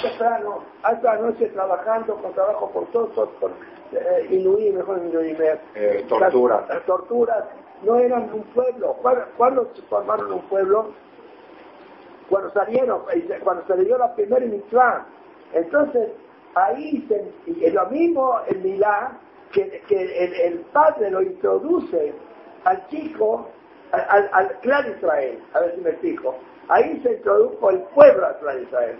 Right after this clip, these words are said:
Speaker 1: que el pueblo se llama pueblo. Acá el padre introduce, ya sabe, dice, eh, de Tomai Jair, de Tomai Jair, "Dam milá, dam, dam, eh, Juan Pesach". Entonces ahí se entiende por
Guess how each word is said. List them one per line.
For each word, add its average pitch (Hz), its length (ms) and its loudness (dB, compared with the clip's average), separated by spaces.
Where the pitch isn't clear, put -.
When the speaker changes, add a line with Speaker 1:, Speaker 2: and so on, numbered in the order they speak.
Speaker 1:
que - 80 -8
el - 180 0
pueblo 269 260 2
se 185 60 -6
llama 175 220 -4
pueblo. 151 220 -2
Acá 269 380 0
el 254 80 0
padre 233 440 2
introduce, 190 600 -2
ya 226 380 4
sabe, 202 280 2
dice, 190 340 -2
eh, - 140 2
de 185 120 2
Tomai 214 420 2
Jair, 208 420 -2
de 170 80 2
Tomai 196 240 2
Jair, 214 360 0
"Dam 208 240 -2
milá, 208 440 0
dam, 190 200 0
dam, 180 240 0
eh, 170 180 0
Juan 160 180 0
Pesach". - 320 -12
Entonces - 280 -6
ahí 196 280 -4
se 175 60 -4
entiende 143 680 -10
por 156 180 0